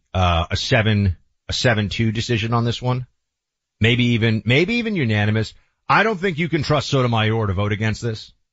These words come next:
I think she'll say, "I don't care what an outrage this is against the Constitution." She's an activist, and she's the least bright member of the Supreme Court, and so she'll probably go along with it. Um,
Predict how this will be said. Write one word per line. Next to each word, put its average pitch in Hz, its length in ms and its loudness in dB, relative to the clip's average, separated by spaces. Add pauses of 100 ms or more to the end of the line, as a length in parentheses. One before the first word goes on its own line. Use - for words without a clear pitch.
(280)
I 117 120 2
think 117 200 -2
she'll 117 160 -2
say, 120 200 0
"I 104 140 2
don't 120 200 -2
care 104 460 0 (320)
what 120 200 2
an 113 80 2
outrage 104 500 0
this 104 180 -2
is 95 140 2
against 95 300 -2
the - 80 -8
Constitution." 85 880 0 (320)
She's 143 260 2
an 151 80 2
activist, 113 840 0 (340)
and 104 100 2
she's 110 220 0
the 113 100 0
least 120 400 2
bright 120 300 2
member 113 320 2
of 98 80 0
the 110 80 -2
Supreme 101 400 -2
Court, 90 400 0 (340)
and 107 160 0
so 110 80 0
she'll 110 220 2
probably 104 600 2
go 95 220 2
along 85 300 0
with 87 180 -2
it. 107 160 -2 (800)
Um, 85 600 -2